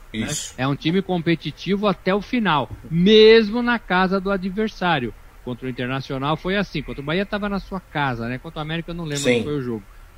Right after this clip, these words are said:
Speaker 1: É,
Speaker 2: O América
Speaker 1: mas, assim,
Speaker 2: foi, foi na Independência.
Speaker 1: Então, então, assim, mesmo fora da sua casa, o Palmeiras não está contente com o empate. O que nos remete novamente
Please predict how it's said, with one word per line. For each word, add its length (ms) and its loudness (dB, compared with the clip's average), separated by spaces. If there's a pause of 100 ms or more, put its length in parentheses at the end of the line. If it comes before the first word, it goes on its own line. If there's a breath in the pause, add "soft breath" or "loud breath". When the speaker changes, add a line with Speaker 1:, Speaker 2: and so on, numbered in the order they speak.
(280)
Speaker 1:
É, 160 4
Speaker 2:
O 40 12
América 320 12
Speaker 1:
mas, 80 12
assim, 80 8
Speaker 2:
foi, 280 12
foi 160 8
na 100 10
Independência. 920 4 (520)
Speaker 1:
Então, 560 -2
então, 220 -2
assim, 180 -2
mesmo 720 4
fora 320 0
da 100 -2
sua 220 -6
casa, 360 0
o 40 -4
Palmeiras 420 -4
não 200 -4
está 260 -6
contente 880 -8 (240)
com 260 0
o 80 2
empate. 600 -2 (220 soft breath)
O 180 4
que 320 8
nos 220 4
remete 640 2
novamente 1040 -2